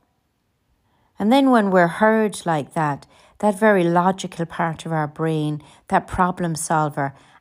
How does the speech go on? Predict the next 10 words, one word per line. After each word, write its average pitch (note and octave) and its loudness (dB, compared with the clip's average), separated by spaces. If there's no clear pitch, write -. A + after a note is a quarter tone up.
actually F#3+ -6
kicks - -10
in D#3+ -6
and G3 -2
it - -6
gives G3 2
us F3 -4
really F3 0
good D#3 -4
answers. - -6